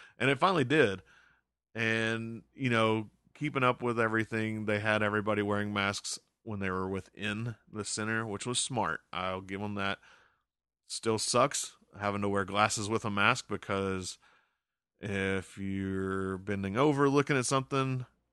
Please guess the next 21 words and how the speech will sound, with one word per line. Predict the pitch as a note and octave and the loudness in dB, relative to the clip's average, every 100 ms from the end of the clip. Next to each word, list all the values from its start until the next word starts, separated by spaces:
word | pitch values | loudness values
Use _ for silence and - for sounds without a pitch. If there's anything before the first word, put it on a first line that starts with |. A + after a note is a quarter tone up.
| _ F#2+ | _ 0
all | G#2+ | 2
that's | G#2+ G#2 | 2 0
going | - G#2 G2+ | -2 0 2
up | G2+ F#2+ | 0 -2
and | F2+ F#2+ | -6 -6
fogging | - F2+ F2 F2+ | -4 -6 -4 -6
your | |
glasses. | G2+ A#2 B2+ - B2 A#2 A2 | 4 6 6 2 -2 -2 -4
I | - | -2
don't | F3 D3 | -2 -2
care | - D#3 | -4 -2
about | D3 C3 | 2 2
those | A#2+ - | 0 -2
people | B2+ A2+ | -2 -2
that | G2+ | -2
say, | A#2 G#2+ G2+ - - - | 0 -2 -2 -8 -20 -6
"Oh, | D3+ D3 | 0 0
just | C#3 C#3+ | 0 -2
wash | B2 D3 E3 D3 | -2 -2 0 0
it | A2+ | 0
with | C3 | -2